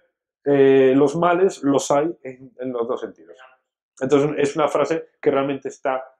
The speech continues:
incompleta y que uno no se puso, muchas veces no se para a pensar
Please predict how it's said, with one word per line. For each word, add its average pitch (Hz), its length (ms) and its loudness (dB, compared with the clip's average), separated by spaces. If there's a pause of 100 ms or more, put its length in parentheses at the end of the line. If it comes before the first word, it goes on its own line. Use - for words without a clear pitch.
incompleta 135 680 -6 (300)
y - 120 -14
que 123 120 -8
uno 127 200 -4
no 123 40 -6
se 131 120 -4
puso, 127 360 -4 (160)
muchas 139 220 0
veces 135 120 4
no 131 60 0
se 127 120 -2
para 127 160 -2
a - 40 -8
pensar 123 400 -8